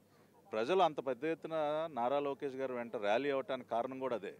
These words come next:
అంటే ఈ సైకో గాడు చేసినటువంటి దుర్మార్గాలు చూసి ప్రజలే బాధపడ్డారు. ఏంటి ఇంత దుర్మార్గమా,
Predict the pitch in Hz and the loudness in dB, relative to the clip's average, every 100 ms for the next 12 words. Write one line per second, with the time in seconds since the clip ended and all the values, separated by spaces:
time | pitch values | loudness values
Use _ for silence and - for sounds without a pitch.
0 | 98 113 117 101 110 113 135 131 117 117 | -12 -10 -10 -6 -6 -4 -4 -4 -4 -8
1 | - 110 117 98 98 120 123 117 107 95 | -8 -12 -10 -8 -4 -4 -2 -4 -6 -10
2 | 170 202 - - - - 127 220 208 190 | -10 -12 -14 -20 -8 -2 4 6 8 8
3 | 185 160 127 80 - 120 185 151 151 170 | 8 4 2 -2 -8 -8 -6 -4 -2 2
4 | 170 165 160 135 131 | 4 6 4 4 0